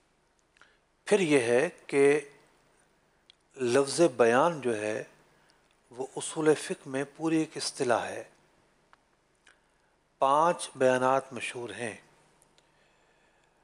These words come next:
اس پر میں بات کروں گا تھوڑی دیر میں۔ تو کیا ہے کہ مثال کے طور پر قرآن پاک نے کہا،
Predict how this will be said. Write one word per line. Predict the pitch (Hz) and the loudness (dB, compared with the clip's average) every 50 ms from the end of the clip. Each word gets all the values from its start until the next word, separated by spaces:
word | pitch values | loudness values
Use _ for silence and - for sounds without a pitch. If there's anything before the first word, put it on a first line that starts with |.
| _ _ _ _ _ _ - | _ _ _ _ _ _ -20
اس | - - | -10 -6
پر | - 139 | -6 -4
میں | 131 135 | -2 -2
بات | 123 120 117 117 - - | 0 2 0 0 0 -4
کروں | 139 135 147 147 | -6 -6 -4 -6
گا | 147 | -6
تھوڑی | - - 131 117 | -6 -6 -6 -4
دیر | 113 113 110 | -4 -4 -6
میں۔ | 110 123 156 180 _ _ _ _ _ _ _ _ _ _ _ _ _ _ _ _ _ _ _ _ _ _ _ _ _ | -8 -12 -18 -18 _ _ _ _ _ _ _ _ _ _ _ _ _ _ _ _ _ _ _ _ _ _ _ _ _
تو | - 143 135 131 131 - 135 - _ _ _ | -4 -2 0 0 0 -2 -4 -10 _ _ _
کیا | - 165 180 185 160 | 0 2 2 2 2
ہے | 160 165 175 | 2 0 0
کہ | 170 - - 170 165 165 170 170 - - _ _ _ _ _ _ _ _ _ _ _ _ _ _ _ _ _ _ _ - | -2 -4 -6 -4 -2 -2 -4 -6 -8 -16 _ _ _ _ _ _ _ _ _ _ _ _ _ _ _ _ _ _ _ -20
مثال | 143 - - 147 147 143 | -14 -2 0 2 2 2
کے | 139 151 | 0 -4
طور | - - 135 127 | -4 -4 -6 -6
پر | 117 - 127 123 123 - - _ _ _ _ _ _ _ _ _ _ _ _ _ _ _ _ _ _ _ _ | -6 -6 -8 -8 -8 -10 -16 _ _ _ _ _ _ _ _ _ _ _ _ _ _ _ _ _ _ _ _
قرآن | - 131 123 131 | -2 0 0 0
پاک | 127 - 123 120 120 - 123 | 0 0 0 0 0 -2 -8
نے | 120 120 117 120 - _ _ _ _ _ _ _ _ _ _ _ _ _ _ _ _ _ _ _ _ _ _ _ _ | -12 -12 -12 -14 -16 _ _ _ _ _ _ _ _ _ _ _ _ _ _ _ _ _ _ _ _ _ _ _ _
کہا، | - 123 104 110 117 117 113 127 | -8 -6 -2 0 2 2 2 0